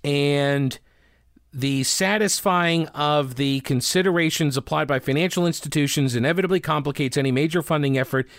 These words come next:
in the energy space today, and this refinery effort is no different. But Prentice says he's confident, in part because the Davis refinery, the Bakken refinery,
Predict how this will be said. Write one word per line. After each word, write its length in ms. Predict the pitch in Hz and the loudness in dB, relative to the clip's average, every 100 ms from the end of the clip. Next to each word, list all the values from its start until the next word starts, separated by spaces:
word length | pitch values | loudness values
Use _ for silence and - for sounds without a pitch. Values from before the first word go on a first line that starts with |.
| - - | -20 -4
in 140 | 151 | -2
the 200 | 143 139 | -2 -2
energy 320 | 160 165 156 | 0 0 0
space 380 | 151 151 135 127 | -2 0 -2 -2
today, 440 | - 147 202 196 - - - - | -2 2 2 0 -4 -16 -20 -8
and 220 | 147 147 | -2 0
this 180 | 156 - | 0 -2
refinery 540 | 143 - 156 151 147 139 | -2 0 2 2 2 2
effort 220 | 143 127 | 0 0
is 160 | 120 | 0
no 100 | 120 | -2
different. 580 | 110 196 190 202 190 170 | 0 0 2 2 0 0
But 280 | 226 214 - - _ - | 0 0 -2 -10 _ -4
Prentice 400 | 165 160 165 - | -2 0 -2 0
says 220 | 165 143 | 0 0
he's 160 | 127 | -2
confident, 580 | - 185 196 202 185 175 | 0 0 2 2 0 0
in 100 | 147 | -2
part 280 | - 160 156 | 0 0 0
because 260 | 151 143 - | -2 -2 -2
the 80 | |
Davis 400 | 120 151 156 147 | -2 0 0 -2
refinery, 400 | 131 - 143 143 | -2 0 2 2
the 100 | 135 | 0
Bakken 380 | 110 127 131 135 | 0 -2 0 -2
refinery, 460 | 120 135 127 127 | -2 -2 0 -2